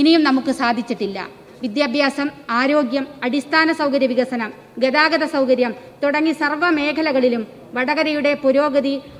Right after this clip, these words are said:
ഉറപ്പുവരുത്താൻ ഈ സഭയുടെയും സർക്കാരിൻ്റെയും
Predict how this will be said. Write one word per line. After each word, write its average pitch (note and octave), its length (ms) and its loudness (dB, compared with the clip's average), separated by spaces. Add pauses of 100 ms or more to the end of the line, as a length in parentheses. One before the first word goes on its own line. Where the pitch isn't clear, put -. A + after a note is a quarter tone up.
(140)
ഉറപ്പുവരുത്താൻ C4+ 680 2 (340)
ഈ - 20 0 (140)
സഭയുടെയും C#4 560 2 (120)
സർക്കാരിൻ്റെയും C4 680 2